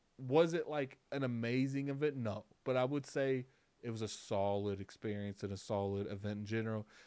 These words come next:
But put in the comment section below what you guys think. I'm very curious to hear your guys' opinion.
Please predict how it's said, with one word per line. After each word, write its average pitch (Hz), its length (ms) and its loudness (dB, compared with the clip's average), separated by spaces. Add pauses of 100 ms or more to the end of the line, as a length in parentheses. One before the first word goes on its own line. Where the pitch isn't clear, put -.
But 135 140 -4
put 208 60 4
in 214 60 4
the 196 60 -2
comment 196 240 -2
section 185 220 -2
below 170 140 0
what 151 180 -2
you 160 100 -4
guys 147 220 0
think. 143 180 -4
I'm 123 80 -4
very 127 220 0
curious 127 360 -4
to 127 60 -6
hear 120 100 -2
your 113 140 0
guys' 107 180 -6
opinion. 151 540 -4